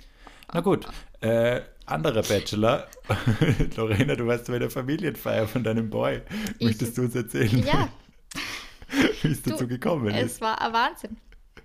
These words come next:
Speaker 2: Naja, also es ist so seine Family, die enge Family, also sprich Mama, Papa und die Großeltern, kenne ich ja schon lang.
Speaker 1: Ja.
Speaker 2: Also schon seit letztem Sommer, das ist relativ schnell gegangen, das ist ja kein großes Ding. Ähm,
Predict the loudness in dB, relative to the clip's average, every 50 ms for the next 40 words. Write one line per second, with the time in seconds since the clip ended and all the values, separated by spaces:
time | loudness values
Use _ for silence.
0 | -8 -6 -6 -6 -6 -8 -12 -8 -6 -4 -2 -2 -2 -2 -2 -4 -4 -6 -6 -6
1 | -6 -6 -6 -6 -6 -4 -4 -4 -4 -4 -4 -2 -2 -2 -2 -2 -4 -6 -8 -10
2 | _ _ _ -10 -8 -8 -8 -10 -8 -6 -4 -2 -2 -2 -2 0 0 2 2 2
3 | 0 0 -2 -2 -2 -2 -4 -6 -10 -12 -14 -12 -10 -10 -10 -8 -8 -8 -6 -4
4 | -6 -6 -6 -8 -10 -8 -8 -8 -8 -10 -12 -10 -6 -4 -4 -2 -2 -2 -4 -4
5 | -6 -8 -8 -10 -14 -20 -20 -20 -20 -20 -20 -20 -14 -10 -8 -6 -4 -6 -6 -6
6 | -6 -6 -6 -4 -6 -6 -6 -8 -10 -8 -4 -4 -2 -2 -2 -4 -6 -6 -4 -6
7 | -6 -6 -6 -8 -8 -8 -8 -6 -2 0 2 4 4 4 2 2 0 -2 -6 -8
8 | -10 -12 -8 -6 -4 -4 -4 -6 -8 -8 -4 -2 0 0 2 2 0 2 2 2
9 | 0 0 -2 -4 -6 -6 -6 -6 -6 -4 -4 -6 -6 -6 -6 -6 -6 -6 -6 -2
10 | 2 2 2 2 0 -6 -14 -20 -20 -20 -20 -20 -20 -20 -20 -20 -20 -20 -20 -20
11 | -20 -20 -10 -4 0 2 4 4 6 6 8 8 6